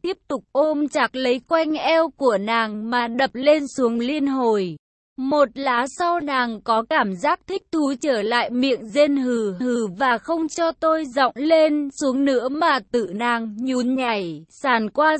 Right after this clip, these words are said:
sàn lại một cách thích thú. Bỗng nhiên nàng dùng mình và ôm chặt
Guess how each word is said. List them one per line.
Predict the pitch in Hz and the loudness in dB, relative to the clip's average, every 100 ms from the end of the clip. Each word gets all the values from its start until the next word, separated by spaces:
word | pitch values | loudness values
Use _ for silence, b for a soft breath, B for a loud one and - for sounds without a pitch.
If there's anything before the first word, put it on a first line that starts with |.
| 311 | 0
sàn | 269 254 254 | 0 0 0
lại | 262 254 | 0 0
một | 254 262 247 _ | 0 0 -2 _
cách | 370 - | -10 -6
thích | 370 415 - | -6 -6 -4
thú. | 269 233 226 262 359 - _ _ _ | 0 2 2 0 -2 -10 _ _ _
Bỗng | 233 254 254 320 | 0 0 0 -4
nhiên | 339 330 311 294 | 0 0 -2 -2
nàng | 294 254 220 | 0 0 -2
dùng | 226 285 233 | -2 0 0
mình | 233 226 214 185 | 0 -2 -4 0
và | 208 196 | 0 0
ôm | - 302 302 294 | 2 4 2 0
chặt | 294 | -2